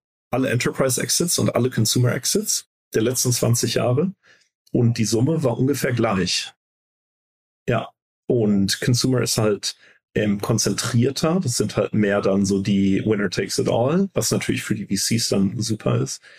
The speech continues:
Ähm, aber insofern, ich halt wirklich immer die Fahne hoch, auch,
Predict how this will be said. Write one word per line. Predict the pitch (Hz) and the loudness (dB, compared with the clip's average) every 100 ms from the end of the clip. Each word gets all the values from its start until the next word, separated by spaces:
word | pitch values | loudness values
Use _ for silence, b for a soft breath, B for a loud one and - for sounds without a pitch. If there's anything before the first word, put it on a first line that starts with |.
| B B _ | B B _
Ähm, | 123 113 107 110 113 - | -2 0 2 2 0 -2
aber | 113 113 | -2 0
insofern, | 120 120 - 131 123 | 0 0 0 0 0
ich | 127 - | -2 -2
halt | 127 131 - _ | 0 -2 -6 _
wirklich | 123 117 123 131 | 0 2 0 0
immer | - 120 | 2 2
die | 117 | 2
Fahne | - 113 117 | 0 0 2
hoch, | 113 110 117 | 2 0 -2
auch, | - 110 - | -2 -2 -4